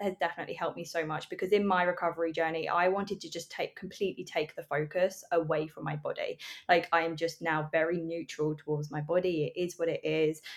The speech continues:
Obviously, I still have those negative body image days from time to time, but I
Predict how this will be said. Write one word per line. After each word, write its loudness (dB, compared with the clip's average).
Obviously, 4
I 4
still 0
have 2
those 0
negative -6
body 4
image -4
days 2
from -8
time -4
to -18
time, -2
but 0
I 2